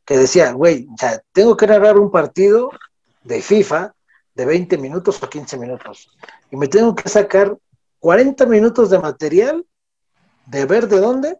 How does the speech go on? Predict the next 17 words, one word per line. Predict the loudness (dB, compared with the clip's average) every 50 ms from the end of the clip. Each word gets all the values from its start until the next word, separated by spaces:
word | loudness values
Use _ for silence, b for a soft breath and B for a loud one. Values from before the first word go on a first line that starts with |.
| _ _ _ _ _
del | -14 -12 -12 -10
partido, | -8 -8 -10 -8 -6 -8 -6 -6 -6 -8 -8
güey". | -12 -16 -18 _ B B B B B B B B B B -8
Dice, | -6 -2 2 4 4 4 2 0 -10 _ _ _ _ _ _ _ _ _ _ _ _ 0
"Es | 2 2 2 2 0 -2
narrar | -2 0 0 2 4 4 4 4 4 4 4 4 4 4 4
el | 4 2 0 -2 -2
partido, | -2 -4 -4 -4 -8 -6 -4 -4 -2 -2 -2 -2 -2 -2 -2 0 0 0 2 2 0 0 -2 -2 -6 -10 _ _ _ _ _ _ _ _ _ _ _ _ _ _
si | -14 -12 -8 -6 -6 -4 -4 -4
los | -6 -6 -8
jugadores | -10 -8 -6 -4 -2 0 2 4 4 4 4 4 0
cooperan | -2 -10 -6 -2 0 0 0 0 -4 -6
para | -8 -10
echar | -10 -8 -8 -8 -8 -8 -6
desmadre | -8 -8 -8 -8 -10 -8 -6 -6 -4 -4 -4 -4
o | -6
no, | -4 -4 -2 -2 -2 -4 -6 -8 -8 -10 -12